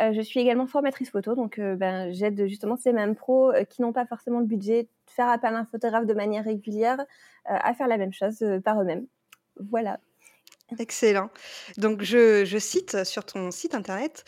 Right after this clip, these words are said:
Speaker 2: tu as noté, « Tu aides les professionnels à se démarquer grâce à un univers visuel, photographique et original. » Donc,
Speaker 1: Oui.
Speaker 2: en fait,
Speaker 1: Oui.
Speaker 2: euh, tu es photographe professionnel et tu fais aussi des formations, c'est bien ça ?
Speaker 1: Oui, c'est bien ça, ouais.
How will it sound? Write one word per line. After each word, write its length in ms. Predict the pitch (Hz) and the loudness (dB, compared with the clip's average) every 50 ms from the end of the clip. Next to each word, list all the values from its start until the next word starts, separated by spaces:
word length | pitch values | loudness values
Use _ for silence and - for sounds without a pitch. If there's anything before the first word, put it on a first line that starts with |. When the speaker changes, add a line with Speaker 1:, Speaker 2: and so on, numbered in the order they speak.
| - - - - - - | -20 -20 -20 -20 -16 -12
Speaker 2:
tu 160 | - - 226 | -2 0 0
as 60 | 214 | 2
noté, « 260 | 214 214 214 285 311 311 | 2 0 -2 -2 -2 -2
Tu 200 | - - 240 247 | -2 0 0 2
aides 160 | 226 196 190 | 2 0 -2
les 180 | 180 180 180 | -4 -4 -6
professionnels 640 | - - - 277 269 - 277 - - 277 277 262 233 | -8 -6 -6 -4 -2 -2 -2 -2 0 0 2 2 0
à 40 | 190 | 0
se 120 | - 190 | -2 -6
démarquer 600 | 185 175 185 226 254 254 247 220 - - 285 294 | -6 -4 2 2 4 4 4 2 -2 -2 -4 -4
grâce 280 | 240 - 220 - - 202 | -2 -2 -2 -2 -4 -4
à 40 | |
un 160 | 190 185 190 202 | -4 -4 -2 -2
univers 480 | 226 247 240 233 202 208 196 190 190 | 0 0 0 0 -2 -2 -2 -4 -4
visuel, 440 | 180 196 202 190 220 226 247 277 269 | -6 -8 -6 -2 -2 0 0 -2 -4
photographique 720 | - - 214 - 220 190 196 190 - - - 262 - - - - | -6 -8 -8 -6 -6 -6 -6 -6 -8 -8 -10 -12 -12 -14 -14 -8
et 120 | - 208 208 | -6 -4 -4
original. » 440 | 202 202 196 - - 185 180 208 294 - _ _ _ _ _ _ _ - - - - - - _ 196 | -4 -6 -8 -10 -10 -10 -10 -10 -10 -14 _ _ _ _ _ _ _ -20 -20 -20 -20 -20 -18 _ -6
Donc, 160 | 185 226 226 | -2 -2 0
Speaker 1:
Oui. 180 | - - 208 | 0 0 -2
Speaker 2:
en 40 | 196 | -2
fait, 300 | - - 262 285 277 233 220 | 0 2 2 2 2 0 -2
Speaker 1:
Oui. 60 | 214 | 0
Speaker 2:
euh, 260 | 202 202 196 190 185 175 - | 0 0 0 -2 -4 -6 -8
tu 280 | - - - - 233 240 | -10 -8 -6 -2 0 0
es 60 | 233 | 0
photographe 500 | - - 254 226 - 214 208 214 208 208 | 0 0 0 2 2 2 2 0 -2 -2
professionnel 640 | - 208 - - 180 - - 185 180 190 220 294 370 381 - _ - - - _ _ - 214 | -6 -8 -8 -8 -8 -8 -8 -6 -4 -2 0 -2 -2 -2 -6 _ -20 -20 -20 _ _ 0 0
et 140 | 247 294 | 0 0
tu 380 | - - - - 233 214 226 214 208 196 | 0 -4 -4 -4 -2 0 0 0 0 0
fais 180 | 202 - - 269 | -2 -4 -2 -2
aussi 220 | 247 - - 330 | -2 0 2 2
des 80 | 320 277 | 0 0
formations, 520 | - - 262 247 247 233 - - - 208 | 0 -2 -2 0 0 -2 -4 -6 -8 -10
c'est 120 | 208 - 196 | -10 -10 -10
bien 100 | 202 208 | -10 -8
ça ? 200 | - 262 262 262 _ _ _ _ _ _ _ _ _ _ - - - - _ _ - | -6 -8 -8 -8 _ _ _ _ _ _ _ _ _ _ -20 -20 -20 -20 _ _ -2
Speaker 1:
Oui, 80 | 330 | -2
c'est 160 | 320 - 349 | 0 2 2
bien 160 | 240 240 240 240 | 2 2 0 0
ça, 240 | 240 262 247 233 | 0 0 2 2
ouais. 180 | 214 196 - | 2 0 0